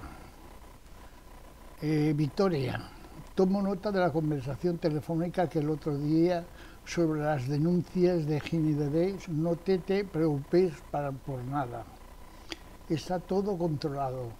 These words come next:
tanto a nivel fiscal como a nivel policial judicial. Jorge Digaray te dará instrucciones. Ok, ánimo, que no pasa nada, te lo aseguro. Igual que en Barcelona.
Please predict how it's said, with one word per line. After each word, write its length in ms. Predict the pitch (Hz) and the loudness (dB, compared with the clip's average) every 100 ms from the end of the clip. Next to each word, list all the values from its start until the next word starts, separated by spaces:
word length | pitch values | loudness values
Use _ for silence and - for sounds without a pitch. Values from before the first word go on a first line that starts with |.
| - - - - | -18 -20 -20 -10
tanto 460 | - 170 175 165 190 | 0 2 2 0 0
a 60 | 160 | 2
nivel 500 | 160 147 156 165 139 | 2 4 4 4 2
fiscal 760 | - 151 - - 185 196 196 | -2 -4 -2 0 0 0 -4
como 280 | 175 165 156 | -2 2 2
a 60 | 151 | 4
nivel 400 | 147 143 156 175 | 2 2 2 0
policial 720 | - 151 135 - 147 160 170 | -2 -2 -2 -2 -2 0 -2
judicial. 840 | - 165 143 135 - 143 131 117 - - - - - | -2 -4 -2 -4 -4 -6 -6 -10 -14 -18 -20 -20 -4
Jorge 360 | 170 170 - 180 | 0 0 2 4
Digaray 560 | 160 147 143 147 175 | 6 4 0 0 0
te 180 | 175 160 | 0 -2
dará 240 | 156 143 160 | -2 0 0
instrucciones. 920 | 156 - 151 - 151 127 123 120 - - - | -2 -4 -6 -4 -4 -4 -8 -12 -14 -8 0
Ok, 280 | 180 120 117 117 110 - - - - - | 0 0 -10 -10 -12 -14 -18 -18 -18 -4
ánimo, 560 | 175 180 170 147 135 123 | 2 4 4 2 0 -4
que 140 | 143 | -4
no 160 | 147 151 | -2 -2
pasa 280 | 160 143 156 | -2 -2 -2
nada, 360 | 147 143 127 | -2 -2 -4
te 180 | 120 135 | -6 -6
lo 140 | 135 | -6
aseguro. 640 | 131 - 135 151 139 117 117 - - - - - - | -8 -6 -4 -4 -4 -6 -10 -14 -20 -20 -20 -20 -4
Igual 540 | 160 147 143 160 180 139 | 0 0 2 2 2 2
que 160 | 170 | 0
en 120 | 151 147 | 0 0
Barcelona. 680 | 127 123 139 135 127 120 | -6 -8 -8 -8 -8 -10